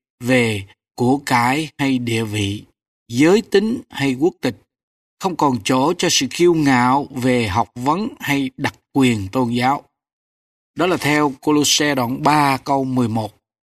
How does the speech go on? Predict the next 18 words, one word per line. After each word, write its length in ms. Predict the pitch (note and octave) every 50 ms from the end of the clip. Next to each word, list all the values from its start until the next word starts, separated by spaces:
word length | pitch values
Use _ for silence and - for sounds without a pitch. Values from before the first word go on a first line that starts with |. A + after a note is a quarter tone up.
| _ _ _ _ _ _ _ -
Gia-cơ 380 | D3 D3+ B2 - E3 D#3 D#3 D3+
đoạn 200 | C3+ B2 B2 B2+
hai 460 | B2+ C#3+ D3 D3+ D3+ D3+ C#3+ B2 - -
câu 120 | - C#3+ C3+
một 320 | C3 A#2+ A#2 A2 - _ _ _ _ _ _ _ _
và 220 | B2+ A#2+ A2+ G#2 G#2
các 160 | C3+ B2 - _
câu 320 | - C3+ C3 B2+ B2 A#2+ A#2+ -
tiếp 140 | - C#3+ - -
theo. 240 | - A#2+ A#2 A2 F#2 - _ _ _ _ _ _ _ _ _ _ _ _ _ _ _ _ _ _
Nói 140 | F3+ G#3+ G#3+ -
cho 100 | F3+ C3+ -
cùng, 200 | - D#3+ C#3+ A#2 G2+ F#2 E2+ - _ _ _ _ _ _ _ _ _ _ _ _ _ _ _
chẳng 200 | - C#3 C#3+ F#3
ai 400 | F#3+ G3 F#3+ F#3+ F#3+ F#3 F3+ D#3 - - _ _ _ _ _ _ -
trong 180 | - D#3+ D#3+ D3+
số 260 | - - F3 F3+ G3
họ 400 | D#3+ C#3+ B2 A#2 A2 A2+ -